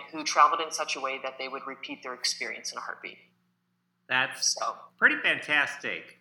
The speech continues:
Speaker 2: Find the person
Speaker 1: Yeah.
Speaker 2: who's been there and done that, essentially.
Speaker 1: Yes, and who knows more than you. So,
Speaker 2: Awesome.
Speaker 1: there you go.
Speaker 2: Awesome.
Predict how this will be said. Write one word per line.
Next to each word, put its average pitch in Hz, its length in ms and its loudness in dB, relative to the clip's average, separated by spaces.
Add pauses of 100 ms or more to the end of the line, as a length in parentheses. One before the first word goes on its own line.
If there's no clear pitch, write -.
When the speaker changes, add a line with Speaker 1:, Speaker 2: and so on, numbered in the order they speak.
Speaker 2:
Find 139 180 6
the 160 60 -6
person 151 320 -2
Speaker 1:
Yeah. 127 100 4
Speaker 2:
who's 127 200 -6
been 156 240 0
there 147 300 4
and 107 340 -8
done 113 320 2
that, 90 400 -6
essentially. - 320 -6
Speaker 1:
Yes, - 600 4
and 156 160 4
who 180 100 -2
knows 190 240 4
more 208 160 2
than 214 140 -2
you. 143 160 -4 (140)
So, 131 260 -2 (240)
Speaker 2:
Awesome. 160 280 -4
Speaker 1:
there 151 100 -2
you 143 80 -6
go. 135 100 -6 (220)
Speaker 2:
Awesome. - 420 -2